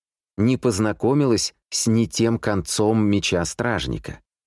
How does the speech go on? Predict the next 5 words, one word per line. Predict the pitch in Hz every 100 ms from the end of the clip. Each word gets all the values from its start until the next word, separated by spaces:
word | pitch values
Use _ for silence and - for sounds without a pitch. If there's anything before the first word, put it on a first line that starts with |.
| _ _ -
Обрела | 65 62 64 80 127
ночными | 123 98 - 95 139 117
улицами | 120 143 - 123 110
речного | 101 - 120 113
порта | 87 - 139 143 131